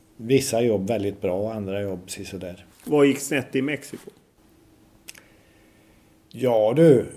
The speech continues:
Speaker 1: eh, för det första är det svårt att vinna matcher borta i Mexiko. Det, du har det mesta
Speaker 2: I det V M-kvalet helt enkelt.
Speaker 1: Ja. Då har det mesta emot det. I U S A,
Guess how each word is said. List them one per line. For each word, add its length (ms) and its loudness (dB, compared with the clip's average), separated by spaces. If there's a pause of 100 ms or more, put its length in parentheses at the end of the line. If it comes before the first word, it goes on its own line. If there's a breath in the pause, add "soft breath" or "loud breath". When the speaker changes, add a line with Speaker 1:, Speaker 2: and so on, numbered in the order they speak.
(140)
Speaker 1:
eh, 840 -6 (340)
för 140 -8
det 20 2
första 280 4
är 40 6
det 80 0
svårt 320 0
att 60 2
vinna 260 0
matcher 340 -4
borta 440 -4
i 40 -6
Mexiko. 500 -8
Det, 440 -10 (420)
du 180 -10
har 260 0 (200)
det 160 -2
mesta 260 0
Speaker 2:
I 60 8
det 220 8
V 180 8
M-kvalet 560 0
helt 220 -4
enkelt. 300 -4
Speaker 1:
Ja. 300 0 (440)
Då 80 0
har 80 4
det 100 -2
mesta 360 -2
emot 320 -4
det. 260 -6
I 60 -8
U 140 -6
S 200 -4
A, 260 0